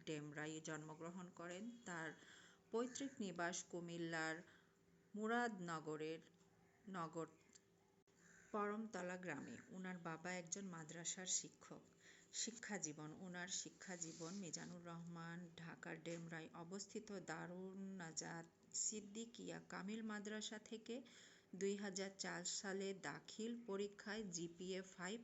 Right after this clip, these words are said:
পেয়ে উত্তীর্ণ হন। দুই হাজার ছয় সালে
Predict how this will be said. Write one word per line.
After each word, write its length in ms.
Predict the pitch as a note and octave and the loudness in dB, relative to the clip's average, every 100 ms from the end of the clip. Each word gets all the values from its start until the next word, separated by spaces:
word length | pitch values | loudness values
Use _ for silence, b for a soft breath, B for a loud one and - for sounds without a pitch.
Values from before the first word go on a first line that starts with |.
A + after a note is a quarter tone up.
| - | 0
পেয়ে 240 | G#3+ G3+ A#3 | 4 4 2
উত্তীর্ণ 480 | F3+ - - E3+ E3+ | -4 -6 -6 -4 -2
হন। 380 | E3 D#3+ D3+ F3 B B B B - | -2 -2 -4 -6 B B B B -8
দুই 240 | F#3 A3 A#3 | 0 2 4
হাজার 380 | A#3 A#3+ B3 A#3+ | 2 2 2 2
ছয় 280 | - G3+ G3+ | 2 4 4
সালে 360 | - G3+ F#3 | 4 2 0